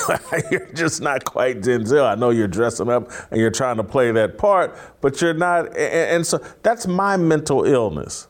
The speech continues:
that I think I'm Denzel Washington. A-, and so I don't have a problem when someone points that out, like, "Nah, man, you Jason Whitlock, you know, you still pushing three bills, uh, you know, you know, there's some positives and negatives." I, I get it, but we just,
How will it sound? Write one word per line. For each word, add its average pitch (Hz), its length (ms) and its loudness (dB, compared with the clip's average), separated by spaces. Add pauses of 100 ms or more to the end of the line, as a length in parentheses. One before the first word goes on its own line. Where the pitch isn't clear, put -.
that 131 220 2
I 151 200 2
think 156 260 -2
I'm 143 240 -2
Denzel 147 420 2
Washington. 160 600 -2 (580)
A-, 151 220 0
and 151 200 2
so - 340 0 (320)
I 156 100 0
don't 170 160 0
have 165 160 0
a 156 60 0
problem 175 540 2
when 143 100 2
someone 143 420 0
points 143 340 0
that 143 200 4
out, 160 180 2
like, 139 200 0
"Nah, 143 260 2
man, 135 300 2
you 135 100 2
Jason 127 440 2
Whitlock, 147 640 2 (360)
you 127 120 -4
know, 123 120 2
you 120 160 2
still 139 260 2
pushing 131 400 -2
three 131 240 2
bills, 156 640 2 (460)
uh, 104 560 2
you 139 100 2
know, 113 380 0 (380)
you 117 120 2
know, 117 120 4
there's 127 180 2
some 113 160 0
positives 147 640 2
and 120 120 2
negatives." 156 380 2
I, 143 460 -2
I 202 80 0
get 214 260 2
it, 147 180 0
but 151 240 0
we 175 280 2
just, 180 400 0